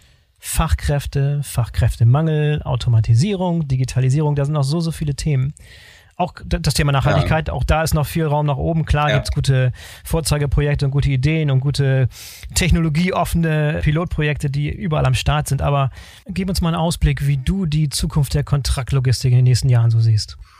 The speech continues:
Speaker 2: Also ich glaub, wenn wir, wenn wir so gucken auf das, was in der Welt gerade passiert, was sind so die Megatrends, dann sind's die drei Ds, also das Thema Deglobalisierung, was wir eben gerade schon angeschnitten haben, Dekarbonisierung und, äh, demografischer Wandel. Das sind die Hauptthemen, die uns derzeit auch,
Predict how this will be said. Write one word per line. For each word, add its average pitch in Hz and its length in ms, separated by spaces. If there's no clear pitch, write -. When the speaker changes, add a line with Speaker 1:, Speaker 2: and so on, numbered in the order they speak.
Speaker 2:
Also 117 160
ich 120 60
glaub, 120 200
wenn 117 120
wir, 110 240
wenn 107 80
wir 113 100
so 101 140
gucken 135 280
auf 101 120
das, 113 160
was - 140
in 104 80
der 101 140
Welt 107 200
gerade 92 220
passiert, 110 420
was 107 80
sind 98 140
so 101 100
die 98 160
Megatrends, 107 760
dann 98 120
sind's 98 260
die 101 120
drei 95 260
Ds, 117 380
also 95 340
das 92 140
Thema 98 260
Deglobalisierung, 113 1300
was 101 160
wir 110 60
eben 101 180
gerade 98 240
schon 104 180
angeschnitten 101 580
haben, 95 420
Dekarbonisierung 101 1300
und, 92 400
äh, 90 160
demografischer 87 720
Wandel. 110 340
Das 101 180
sind 104 220
die 110 220
Hauptthemen, 107 800
die 98 100
uns 113 400
derzeit 98 560
auch, 90 380